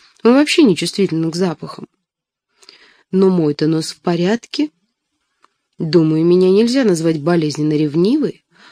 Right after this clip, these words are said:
однако всё же хотелось бы знать, что тут происходит.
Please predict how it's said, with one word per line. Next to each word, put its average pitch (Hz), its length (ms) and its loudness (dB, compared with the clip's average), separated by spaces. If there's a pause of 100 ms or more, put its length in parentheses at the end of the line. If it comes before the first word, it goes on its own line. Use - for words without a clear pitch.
(140)
однако 151 420 -4
всё 175 160 -4
же 175 80 -2
хотелось 185 360 -2
бы 196 140 0
знать, 214 320 -2
что - 240 -4
тут - 180 -10
происходит. - 920 -6